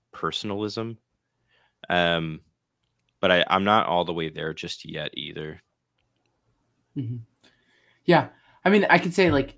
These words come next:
Speaker 2: I really struggle with classical theism 'cause of things like the incarnation. Like, how
Speaker 1: Yeah.
Speaker 2: can we have a God, um, who suffers?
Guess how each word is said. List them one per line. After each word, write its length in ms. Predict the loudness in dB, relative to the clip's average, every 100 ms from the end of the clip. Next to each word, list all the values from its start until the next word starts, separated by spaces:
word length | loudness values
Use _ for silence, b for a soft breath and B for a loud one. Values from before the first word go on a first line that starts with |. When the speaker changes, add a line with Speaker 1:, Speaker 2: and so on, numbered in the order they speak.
| _
Speaker 2:
I 340 | 8 8 6 2
really 260 | 0 4 4
struggle 260 | 2 0
with 120 | 0 2
classical 340 | 0 0 -8
theism 380 | -4 -2 0 -2
'cause 160 | -2
of 100 | -4
things 240 | -4 -4 -4
like 160 | -4
the 140 | -4 -2
incarnation. 760 | 0 0 0 0 -2 -4 -4 -10 -10
Like, 120 | -2
how 260 | 6 8
Speaker 1:
Yeah. 40 | 6
Speaker 2:
can 220 | 2 -2
we 100 | 0
have 220 | 0 0
a 40 | 6
God, 400 | 10 12 10 6
um, 340 | -2 -4 -4
who 80 | -4
suffers? 640 | 4 8 8 8 2 0